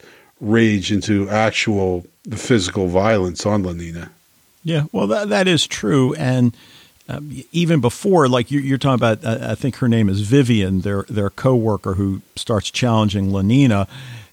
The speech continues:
Speaker 2: Meanwhile, Bernard is putting out the all call, which she keeps ignoring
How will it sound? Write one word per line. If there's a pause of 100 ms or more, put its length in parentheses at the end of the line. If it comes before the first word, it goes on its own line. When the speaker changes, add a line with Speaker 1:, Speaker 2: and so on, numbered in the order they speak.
(120)
Speaker 2:
Meanwhile,
Bernard (360)
is (120)
putting
out
the
all
call, (180)
which
she
keeps
ignoring